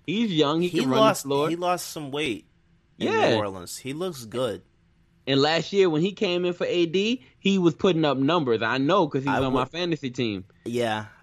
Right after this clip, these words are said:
Speaker 2: I wouldn't get rid of him if I was New Orleans.
Speaker 1: And
Speaker 2: I'd
Speaker 1: they're
Speaker 2: keep
Speaker 1: not.
Speaker 2: him.
Speaker 1: They picked up his option, so
Speaker 2: Yeah,
Speaker 1: he's good.
Speaker 2: I'd
Speaker 1: He's,
Speaker 2: keep
Speaker 1: he's
Speaker 2: him.
Speaker 1: staying there. You got two young guys who can run the floor like that.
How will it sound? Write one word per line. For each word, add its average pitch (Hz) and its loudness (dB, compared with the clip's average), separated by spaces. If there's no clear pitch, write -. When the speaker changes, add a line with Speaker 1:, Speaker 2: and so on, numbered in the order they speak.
Speaker 2:
I 123 0
wouldn't 147 -2
get 113 -6
rid 113 -6
of 104 -10
him 98 -14
if 98 -14
I 95 -6
was 95 -10
New 90 -16
Orleans. 87 -16
Speaker 1:
And 151 0
Speaker 2:
I'd 165 0
Speaker 1:
they're 160 0
Speaker 2:
keep 160 -2
Speaker 1:
not. 170 0
Speaker 2:
him. 92 -10
Speaker 1:
They 127 -4
picked - -8
up 147 -2
his 139 -4
option, 147 -4
so 135 -2
Speaker 2:
Yeah, 175 -2
Speaker 1:
he's 175 -6
good. 147 2
Speaker 2:
I'd - -6
Speaker 1:
He's, 180 -8
Speaker 2:
keep 127 -10
Speaker 1:
he's 156 -2
Speaker 2:
him. 117 -12
Speaker 1:
staying 185 0
there. 117 0
You 180 -2
got 214 0
two 208 0
young 175 2
guys 180 -4
who 180 -6
can 156 -2
run 170 -2
the 156 -2
floor 220 0
like 131 0
that. 131 -4